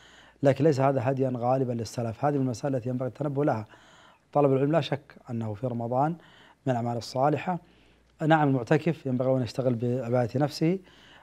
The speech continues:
لا، لا ينبغي أن يزاحم العلم القرآن، لكن إذا كان لدى المرء ساعة من الوقت فليشتغل بالقرآن والعلم، لأن العلم مما يعينه على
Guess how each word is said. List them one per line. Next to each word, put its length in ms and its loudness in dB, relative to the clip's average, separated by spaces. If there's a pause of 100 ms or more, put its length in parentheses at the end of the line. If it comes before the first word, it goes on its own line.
(140)
لا، 500 2 (240)
لا 180 6
ينبغي 300 4
أن 340 2
يزاحم 420 6
العلم 340 2 (260)
القرآن، 540 2 (560)
لكن 240 4
إذا 100 2
كان 140 2
لدى 100 4
المرء 360 2
ساعة 320 0
من 140 0
الوقت 340 -2
فليشتغل 640 -2
بالقرآن 600 2 (380)
والعلم، 440 4 (580)
لأن 180 6
العلم 180 2
مما 240 2
يعينه 360 0
على 320 0